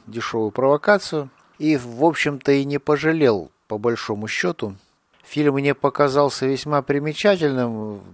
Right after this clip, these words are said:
пусть даже и против воли его создателей. Во-первых, я не увидел там чернухи, во-вторых,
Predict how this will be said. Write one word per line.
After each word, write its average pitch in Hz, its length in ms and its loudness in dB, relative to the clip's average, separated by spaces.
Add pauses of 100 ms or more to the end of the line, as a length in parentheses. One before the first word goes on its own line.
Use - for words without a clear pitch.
(220)
пусть 135 280 -6
даже 127 400 4
и 123 40 2
против 131 460 -2
воли 127 260 2
его 123 220 4
создателей. 123 800 0 (200)
Во-первых, 147 680 2
я 151 120 4
не 151 160 -2
увидел 147 440 0
там 143 280 -2
чернухи, 160 600 -4
во-вторых, 123 680 -2